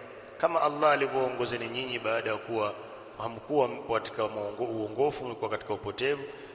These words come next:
basi Allah anaweza kuongoza watu wengine vile vile, kwa sababu hidayah inatoka kwake yeye Allah subhanahu wa ta'ala, ni kidogo kidogo,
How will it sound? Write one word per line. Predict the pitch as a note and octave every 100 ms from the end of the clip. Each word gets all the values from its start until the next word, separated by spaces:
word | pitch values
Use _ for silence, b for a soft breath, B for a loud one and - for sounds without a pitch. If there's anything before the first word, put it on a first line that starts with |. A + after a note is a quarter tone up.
| - -
basi | E3 F#3
Allah | F3 F3+
anaweza | E3+ E3 D3+
kuongoza | - C#3 C3+ C#3 A#2+
watu | A#2 A#2
wengine | A2 A2 G#2+ F#2 F#2+ - - - - -
vile | G2+ A2+ G2+
vile, | G2 G2 E2 - - - -
kwa |
sababu | G2+ A#2 A2 A2 A2+ - - - -
hidayah | A2+ B2+ C3+ B2 A#2 A#2+
inatoka | A2+ G#2+ G#2+ G#2+
kwake | G#2+ A2+
yeye | A2+ G#2+
Allah | G#2 G#2 G#2+ G2+
subhanahu | - - G#2 G#2 G2
wa | F#2+
ta'ala, | G2 G2
ni | A#2
kidogo | - - C#3
kidogo, | B2 B2 A2+ D3+